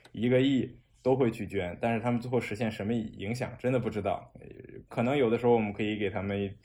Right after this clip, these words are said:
呃，给这种大的捐赠一顶这个，呃，善人爱心的帽子，对吧？但是，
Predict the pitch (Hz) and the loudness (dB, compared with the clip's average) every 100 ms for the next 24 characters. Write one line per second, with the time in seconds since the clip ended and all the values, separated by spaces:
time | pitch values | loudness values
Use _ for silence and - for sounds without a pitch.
0 | _ - - 101 101 92 113 104 117 104 | _ -16 -10 -4 -2 -2 0 0 0 0
1 | 104 110 110 110 101 104 98 85 95 95 | 0 0 2 2 0 -2 -6 -6 -6 -4
2 | 92 92 - _ - - - - 151 113 | -4 -6 -12 _ -8 -6 -6 4 6 6
3 | 95 104 90 131 107 - 120 110 127 107 | 4 0 0 0 0 0 2 4 4 4
4 | 98 50 52 - _ - 110 107 101 123 | 2 -4 -12 -14 _ -4 0 2 2 0
5 | 127 123 117 | 0 0 -2